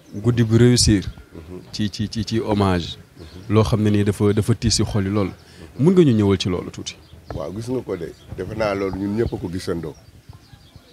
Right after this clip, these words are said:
Speaker 2: Vraiment, euh, remercier naa waa Médina yëpp. Remercier suma ay mbokk. Remercier suma ay kilifa. Ndax ñëw nañu ànd ak man ci bés bi.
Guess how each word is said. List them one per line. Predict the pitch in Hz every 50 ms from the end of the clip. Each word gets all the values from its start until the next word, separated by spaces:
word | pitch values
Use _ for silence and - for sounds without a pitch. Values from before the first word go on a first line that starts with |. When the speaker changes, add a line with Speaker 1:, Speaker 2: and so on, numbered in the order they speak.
| -
Speaker 2:
Vraiment, | 80 95 104 98 101 98 95 92 90 90 87 87 90 90 90 90 - - - - _ -
euh, | 87 82 76 80 87
remercier | 113 120 120 113 98 - 117 101
naa | 95 92 87
waa | 85 87 85
Médina | 87 87 80 80 85 80 80 73
yëpp. | 73 78 76 - _ _ _ - _ _ _ _ _ - - - - -
Remercier | - 120 127 123 123 120 - - 139 123
suma | 113 - - 113 110
ay | 85 64 90 90
mbokk. | 82 80 76 76 - _ _ _ _ _ _ _ _ _ _ _ _ _ _ _ _ _ _ _ _ _ _ _ _
Remercier | 92 104 107 107 101 - - 113 98 98
suma | - - 107 104
ay | 98 98 101
kilifa. | - - - 160 135 117 - - - - _ _ _ _ _ _ _ _ _ _ _ _ _ _ _ _ _ _ -
Ndax | 92 95 - 104
ñëw | 101 98 101 104 104
nañu | 101 98 92 95 95 -
ànd | 95 104 107 95
ak | 101 82
man | 90 95 95 90 85
ci | - -
bés | 87 82 95 - - -
bi. | - 90